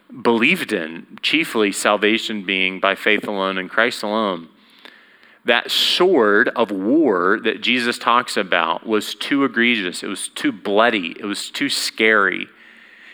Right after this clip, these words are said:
And he signed something violating his inside voice. He, he wasn't truly known. But here's what's interesting,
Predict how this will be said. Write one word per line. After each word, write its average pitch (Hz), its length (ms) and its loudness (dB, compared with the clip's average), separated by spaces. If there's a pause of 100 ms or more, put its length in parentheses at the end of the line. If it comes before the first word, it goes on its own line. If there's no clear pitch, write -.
(120)
And 113 80 -2
he 113 60 -2
signed 135 500 2
something 101 440 -2
violating 101 680 2
his 101 200 -4
inside 120 600 0
voice. 92 440 -2
He, 110 120 -4 (140)
he 113 100 -6
wasn't 110 400 0
truly 110 300 -2
known. 98 440 -2 (400)
But 117 120 -4
here's 151 240 0
what's 160 160 -4
interesting, 113 580 -4